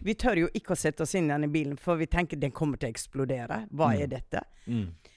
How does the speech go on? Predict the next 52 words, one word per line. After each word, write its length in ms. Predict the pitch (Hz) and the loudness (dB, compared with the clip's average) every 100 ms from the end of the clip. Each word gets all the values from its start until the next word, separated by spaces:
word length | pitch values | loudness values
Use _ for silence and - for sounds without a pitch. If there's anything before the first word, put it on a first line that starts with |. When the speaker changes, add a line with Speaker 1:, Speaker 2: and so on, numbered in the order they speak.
| - - - | -8 -8 -4
Speaker 1:
Og 120 | - | -2
så 100 | 277 294 | 0 2
kommer 320 | - 285 247 | 6 6 8
der 200 | 240 240 | 6 6
en 240 | 262 240 214 | 6 4 6
enslig 380 | 220 220 233 202 | 2 2 -2 0
bil 160 | 220 | 0
mot 260 | 208 208 - | 2 0 2
oss, 360 | 196 262 - - - - | 2 2 -4 -6 -18 -2
og 120 | 247 | 0
det 100 | 247 | 2
viser 280 | 240 240 - | 2 0 -2
seg 160 | - 208 | 0 0
han 180 | 214 196 | 2 2
er 40 | |
mekaniker. 640 | 165 165 202 143 120 180 262 - _ _ _ - - _ | 2 6 6 6 2 -2 -4 -8 _ _ _ -20 -20 _
Så 280 | - 247 | -2 0
han, 480 | 214 254 240 220 214 | 2 0 0 2 2
eh, 240 | 208 202 196 185 | 2 2 0 -4
åpner 380 | 226 226 254 220 196 | -4 -4 -4 -2 0
jo 340 | 180 180 180 | 0 0 0
lokket 600 | 185 202 - - 147 151 143 | 0 -4 -8 0 4 4 4
og 440 | 156 147 147 147 | 4 6 6 6
begynner 260 | 180 170 160 | 4 4 2
å 80 | 160 | 0
se 260 | - 180 | 0 2
i 40 | 147 | 0
motoren 640 | 151 - 185 151 139 143 | -2 -4 0 4 4 4
og 120 | 139 | 0
klør 200 | - 180 | -2 -2
seg 160 | 151 151 | -2 -4
i 40 | |
hodet, 360 | 139 151 160 147 | -2 -2 2 2
og 140 | 143 139 | 2 2
vi 60 | 151 | 0
setter 360 | - 202 - 175 | -2 -4 -2 -6
jo 40 | |
på 220 | - 175 | -2 -2
radioen 360 | 143 143 139 147 | 0 -2 -4 -6
og 80 | 135 - | -8 -2
hører 360 | 165 170 170 | 2 4 2
det 100 | 135 | 0
jo. 200 | 135 180 - _ _ - - - - - - _ _ - | -2 -4 -6 _ _ -10 -10 -10 -16 -20 -20 _ _ 0
Og 80 | 240 | 2
så 140 | 269 | 2
finner 400 | - 254 247 254 | 4 6 6 6
han 180 | 247 247 | 6 4
ut, 320 | 262 190 202 220 | 4 4 2 2
og 40 | |
så 200 | - 240 | 4 6
ringer 420 | 240 247 277 269 | 6 6 6 6
han 300 | 151 151 170 | 6 4 2